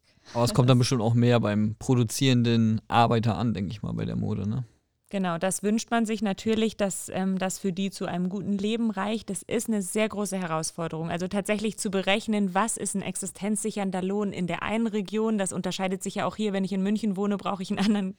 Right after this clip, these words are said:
Speaker 3: Ge-, ein anderes Gehalt, um was mieten zu können, als wenn ich irgendwo dann weiter auf dem Land wohne. Und so ist es von Region zu Region auch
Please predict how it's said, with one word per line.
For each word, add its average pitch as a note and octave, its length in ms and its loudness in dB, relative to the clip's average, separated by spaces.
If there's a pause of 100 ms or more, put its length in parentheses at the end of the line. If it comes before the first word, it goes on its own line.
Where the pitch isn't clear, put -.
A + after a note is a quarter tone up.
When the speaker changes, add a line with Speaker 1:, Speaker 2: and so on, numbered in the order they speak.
Speaker 3:
Ge-, - 220 -4
ein - 100 -6
anderes G3+ 260 0
Gehalt, G3+ 300 0
um F#3+ 340 0
was F#3 200 -6
mieten G#3 240 0
zu G3 160 -6
können, F#3 240 -2
als F3 200 -2
wenn F3 140 -2
ich F#3 160 -4
irgendwo F3 300 -4
dann F3 260 -4
weiter F3 280 -6
auf F#3 80 -12
dem F3 100 -6
Land F3 320 -4
wohne. F3 260 -4
Und E3+ 160 -4
so F#3 160 -4 (300)
ist - 160 -8
es F#3+ 120 -6
von F#3+ 140 -4
Region F3 360 -4
zu G3 100 -10
Region F3+ 340 -6
auch E3+ 180 -6